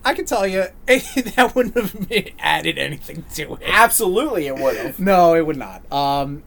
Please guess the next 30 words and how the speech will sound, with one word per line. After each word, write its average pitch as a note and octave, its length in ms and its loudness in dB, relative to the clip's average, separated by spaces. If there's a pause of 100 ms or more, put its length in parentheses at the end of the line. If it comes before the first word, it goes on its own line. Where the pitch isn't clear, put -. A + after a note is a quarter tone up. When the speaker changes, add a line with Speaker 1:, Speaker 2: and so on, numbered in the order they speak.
Speaker 2:
Uh, F3+ 260 8
Speaker 1:
it F#3+ 160 4
Speaker 2:
it's - 20 2 (100)
Speaker 1:
is, G3 60 0
Speaker 2:
us. E3 540 2
Speaker 1:
I A#3 80 2
don't G4 120 0
know E4+ 80 2
if D#4 80 -4
this C#4 140 -8
is F3+ 120 -8
canon G#3 480 -4
or G#3+ 40 -8
not G#3+ 340 -2 (220)
to E3 320 -4
Undertaker F#3+ 460 -4
lore, G#3+ 380 -2 (500)
but, D#3+ 300 -4
um, D3+ 420 -2
the E3+ 100 -6
Undertaker G#3+ 360 -6
has F#3 180 -4
a - 20 -8
mansion, C#3+ 520 -10
which E3 200 -4
is D#3+ 100 -8
just D#3+ 180 -8
a E3 40 -8
house C3+ 360 -8
that A#2 260 -12